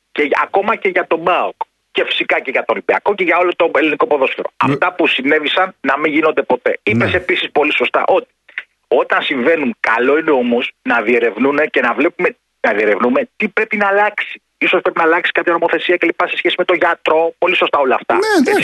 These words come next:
Speaker 1: γιατί
Speaker 2: αυτά θα πρέπει να γίνουν, ναι.
Speaker 1: Μπράβο. Όπως το τραγικό συμβάν, ας πούμε, στη Νέα Φιλαδέλφια με το χαμό του παιδιού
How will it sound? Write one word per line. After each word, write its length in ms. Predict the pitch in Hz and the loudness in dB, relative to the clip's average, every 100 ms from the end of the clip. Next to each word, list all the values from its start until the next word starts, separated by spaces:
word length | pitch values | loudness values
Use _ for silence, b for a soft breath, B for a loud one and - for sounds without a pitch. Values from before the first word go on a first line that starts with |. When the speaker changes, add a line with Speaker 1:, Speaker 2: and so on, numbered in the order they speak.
| - | 0
Speaker 1:
γιατί 0 | 135 | 0
Speaker 2:
αυτά 120 | 202 202 | 0 0
θα 60 | |
πρέπει 200 | 202 202 | 0 0
να 80 | 190 | 0
γίνουν, 380 | 185 226 127 92 | 0 0 0 0
ναι. 180 | 139 110 - _ | -4 -6 -10 _
Speaker 1:
Μπράβο. 260 | - 120 - - | -4 -2 -4 0
Όπως 680 | 143 180 - 151 202 - - - | 2 2 0 -2 -2 -4 -10 -6
το 100 | 220 | -2
τραγικό 460 | 110 87 98 151 | -2 -2 -2 -2
συμβάν, 420 | 147 147 131 147 | 0 0 0 0
ας 160 | 139 113 - | 0 -2 -2
πούμε, 340 | 151 143 107 - _ | 0 2 0 -2 _
στη 220 | - - 117 | -12 -6 0
Νέα 180 | 233 135 | 0 0
Φιλαδέλφια 680 | 160 131 - 110 101 107 104 | 0 0 0 -2 0 -2 0
με 100 | 107 | -2
το 80 | 104 | 0
χαμό 300 | 110 104 123 | 0 0 -2
του 120 | - | -2
παιδιού 480 | 131 110 127 110 | -2 0 2 0